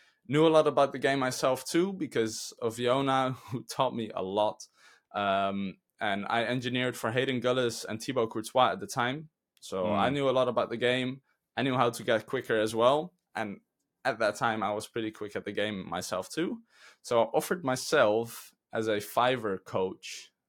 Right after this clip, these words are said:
Speaker 1: um, got booked, however, got covid.
Speaker 2: Ah.
Speaker 1: Um, and then the first day out of lockdown, um, that's when the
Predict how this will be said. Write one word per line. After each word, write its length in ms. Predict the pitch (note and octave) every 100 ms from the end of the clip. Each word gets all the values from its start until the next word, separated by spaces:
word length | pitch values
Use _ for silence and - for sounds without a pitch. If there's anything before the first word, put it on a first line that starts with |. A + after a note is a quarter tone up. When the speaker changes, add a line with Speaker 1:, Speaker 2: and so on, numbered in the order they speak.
| _
Speaker 1:
um, 460 | - F2 F2 F2 F2+ - - - _ -
got 320 | A2 D3 -
booked, 520 | C3 F3+ - - - - _ _ _ _ _ _ _ -
however, 480 | A#2+ A#2+ C3+ B2+ A#2
got 320 | A2 B2 -
covid. 600 | - D3+ C3+ F#2+ F2 G#2 _ -
Speaker 2:
Ah. 440 | G2 F2+ G2 F#2+
Speaker 1:
Um, 200 | F#2+ G2 - _ - - - _ _ _ _ _ _ _ _ _ _
and 160 | C3 B2
then 300 | B2 A#2 -
the 160 | B2 B2
first 600 | - - F#3 F#3+ F3+ -
day 240 | D3 C#3
out 180 | - B2+
of 140 | A#2+ A2+
lockdown, 720 | A#2+ A#2+ - D2 G2 - F#3+ - _ _ _ _ _ _ _ - _
um, 800 | A#2+ A2+ A2 G#2 G2+ G2 F#2+ G2+ - _ _ _ _ _ -
that's 340 | C3 C3+ -
when 500 | A#2+ B2 A#2+ A2+ G2+ - -
the 640 | G#2 G2 G2+ G2 F#2 F#2